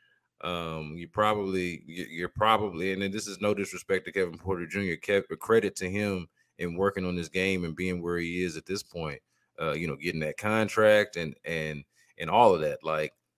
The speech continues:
shout out to Kevin Porter Junior and all that. But, man, if that's, if that's your most valuable player,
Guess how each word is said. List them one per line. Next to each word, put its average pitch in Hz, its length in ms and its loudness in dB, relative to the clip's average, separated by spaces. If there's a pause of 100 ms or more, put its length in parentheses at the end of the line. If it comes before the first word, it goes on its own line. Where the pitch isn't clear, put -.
(140)
shout 110 280 2
out 113 160 4
to - 60 -12
Kevin 90 300 -2
Porter 85 280 -8
Junior 82 400 -4
and 80 100 -2
all 95 320 2
that. 73 300 -4
But, 71 300 -2 (720)
man, 98 260 2
if 85 100 -8
that's, 107 300 4
if - 180 -8
that's 107 300 4
your 95 80 0
most 95 340 0
valuable 95 480 2
player, 101 640 2